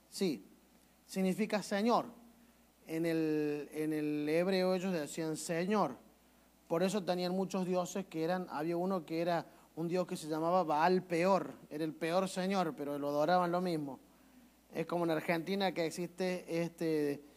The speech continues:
dios pagano que se llama el gauchito Gil, y Gil es un tonto en Argentina. Y este es un gaucho tonto, pero lo mismo tan, si así es el dios,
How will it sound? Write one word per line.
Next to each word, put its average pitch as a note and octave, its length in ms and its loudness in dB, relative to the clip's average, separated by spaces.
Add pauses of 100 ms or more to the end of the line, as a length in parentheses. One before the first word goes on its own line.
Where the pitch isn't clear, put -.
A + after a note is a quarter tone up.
(260)
dios F3 340 2
pagano F3 720 2
que D#3 100 -8
se D#3 120 -8
llama E3+ 240 -2
el D#3+ 160 -2
gauchito D#3+ 600 -4
Gil, F3 520 -2 (840)
y E3+ 120 -4
Gil G3 320 0
es F#3 80 4
un F3 180 0
tonto F#3 420 4
en D3 60 0
Argentina. C3+ 600 -6 (1500)
Y D#3 120 0
este F3+ 160 0
es F#3+ 60 2
un F3 160 0
gaucho F3+ 420 2
tonto, F#3 480 2
pero D#3+ 160 0
lo D#3 100 0
mismo F3 400 0
tan, E3+ 420 -2
si - 140 -6
así D#3+ 280 0
es F#3 100 0
el F3 160 -2
dios, F#3 580 0